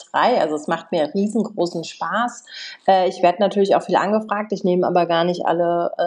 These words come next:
Anfragen auch tatsächlich an. Aber der wichtigste Punkt ist, äh, schon ist es ein Stück weit Strategie, weil ich werbe ja auch ganz viel damit,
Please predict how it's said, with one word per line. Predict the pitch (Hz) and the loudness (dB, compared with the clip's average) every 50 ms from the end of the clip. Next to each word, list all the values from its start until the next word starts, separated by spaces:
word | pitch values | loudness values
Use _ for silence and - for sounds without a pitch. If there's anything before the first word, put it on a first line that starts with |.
| 175 170 - | 0 0 -2
Anfragen | - 180 185 - _ _ 170 160 165 175 165 | -2 -4 -6 -8 _ _ 0 0 0 0 -2
auch | - 160 165 - | -4 -4 -4 -6
tatsächlich | - - 165 - - 160 - - 165 160 - - - | -12 -14 -10 -6 -6 -6 -4 -4 -6 -6 -6 -6 -4
an. | - 196 233 233 226 - - - - - - | 0 0 0 -2 -2 -8 -14 -16 -16 -16 -4
Aber | _ 190 196 202 | _ 0 2 4
der | 196 190 175 | 4 4 2
wichtigste | 220 247 - - 240 220 - - 175 | 0 -2 2 2 0 2 0 -4 -6
Punkt | - - 214 220 240 240 226 | 0 2 2 2 2 0 0
ist, | - 196 196 196 196 - - | 0 0 0 0 -4 -6 -4
äh, | - 180 175 180 180 175 170 - | -2 0 2 2 2 2 2 0
schon | 175 - 208 214 254 285 | 0 0 -2 0 0 0
ist | 262 247 | -2 -2
es | 247 233 - 254 | -4 -4 -2 -2
ein | 233 | -2
Stück | 220 226 - 226 220 220 - | -2 0 -2 -2 -2 2 2
weit | 202 202 202 - | 2 2 2 -2
Strategie, | - - - - 196 202 214 170 170 202 208 208 180 | -10 -16 -4 -4 -2 -2 -2 -4 -4 -2 -2 0 2
weil | 185 175 190 214 226 220 214 - | 2 2 2 2 0 0 0 -2
ich | 202 - - _ | -2 -4 -4 _
werbe | 165 160 170 196 202 214 | 2 2 2 2 2 4
ja | 214 190 - | 2 4 4
auch | - 180 - | 2 0 0
ganz | - 180 180 185 180 - | -2 -2 -2 -2 -6 -4
viel | - 196 190 | -4 -2 0
damit, | 180 180 180 185 185 180 - | 0 0 0 0 -2 -4 -6